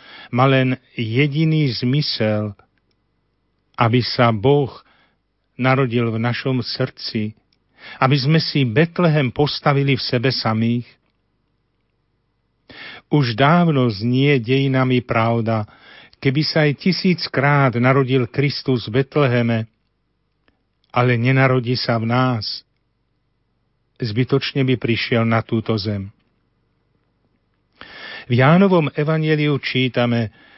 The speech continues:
„Pravé svetlo, ktoré osvecuje každého človeka, prišlo na svet.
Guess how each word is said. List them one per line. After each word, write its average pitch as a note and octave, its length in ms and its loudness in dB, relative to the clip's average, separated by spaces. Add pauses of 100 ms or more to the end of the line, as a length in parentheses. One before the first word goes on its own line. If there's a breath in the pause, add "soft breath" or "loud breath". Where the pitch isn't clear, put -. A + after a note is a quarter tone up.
(200 soft breath)
„Pravé D#3+ 480 4
svetlo, C3 720 -2
ktoré B2+ 400 0
osvecuje C3+ 640 -2
každého B2+ 480 0
človeka, B2+ 560 -2
prišlo A#2+ 400 -2
na A#2 160 -2
svet. G#2 320 -10